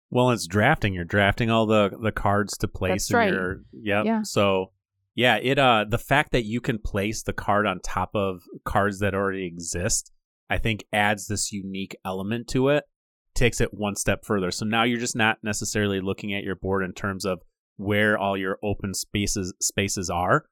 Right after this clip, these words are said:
Speaker 1: You're looking at it of where does this card fit exactly the best,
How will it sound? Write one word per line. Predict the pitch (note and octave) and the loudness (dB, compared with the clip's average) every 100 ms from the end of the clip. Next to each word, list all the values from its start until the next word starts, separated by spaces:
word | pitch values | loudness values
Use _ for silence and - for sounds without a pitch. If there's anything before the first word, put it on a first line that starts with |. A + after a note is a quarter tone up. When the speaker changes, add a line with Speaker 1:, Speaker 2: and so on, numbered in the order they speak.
| _ _ - | _ _ -6
Speaker 1:
You're | G2 | -2
looking | G#2+ G#2 A2 | 0 -2 -2
at | G2+ G2 | 0 0
it | G2 - | 0 -2
of | F#2+ F2 G#2+ | -2 -2 -2
where | G2+ A2 | 2 4
does | A#2 A2 | 4 0
this | G2 F#2+ - | 0 -2 -4
card | - G2+ F#2 F2+ - | -2 2 2 0 -8
fit | - G#2+ G2+ - - _ _ _ - | -6 -2 -2 -4 -14 _ _ _ -8
exactly | E2+ F2 F2+ G2+ F#2+ - F2 | -6 -4 2 2 2 -2 -6
the | E2 | -6
best, | C#2 - - - | -8 -4 -4 -6